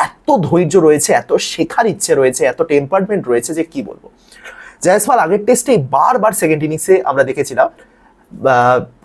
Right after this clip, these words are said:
মানে ডানহাতি ব্যাটারে একটু বাইরের দিকে যে বলগুলো যাচ্ছে, আউটসুইং করে যেগুলো বেরোচ্ছে, সেগুলোতে ফাঁদে পড়ছেন এবং বারবার তাকে ড্রাইভ মারানোর চেষ্টা করা হচ্ছিল, সেখানেই তিনি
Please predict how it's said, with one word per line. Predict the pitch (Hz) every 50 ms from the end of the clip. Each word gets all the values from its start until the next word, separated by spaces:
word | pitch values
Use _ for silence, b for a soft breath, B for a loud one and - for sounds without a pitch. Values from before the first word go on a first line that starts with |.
| 110 120 120 123 120
মানে | 135 135 135 131
ডানহাতি | 147 147 160 165 - 214 160
ব্যাটারে | 147 - 156 165 185 214 233
একটু | - - 226 196 143
বাইরের | 131 135 131 143 131
দিকে | 147 - 151
যে | 139 151 123
বলগুলো | 123 120 120 139 139 135 117
যাচ্ছে, | 120 120 - 185 170
আউটসুইং | 139 127 - - 151 139
করে | 156 147
যেগুলো | 135 143 127 143 143
বেরোচ্ছে, | - 123 127 160 156 - - 139 - B B B B - -
সেগুলোতে | 165 151 156 151 151 - - - -
ফাঁদে | - - 180 165 143 120 -
পড়ছেন | 117 110 - 160 160
এবং | 190 185 156
বারবার | 139 139 156 170
তাকে | - 202 202 202 143 135
ড্রাইভ | 139 131 175 165 196
মারানোর | 202 202 214 220 214 -
চেষ্টা | 175 - - 175 -
করা | - 135 120 120
হচ্ছিল, | 120 - - 101
সেখানেই | - - - - 220 226 233 190
তিনি | 226 220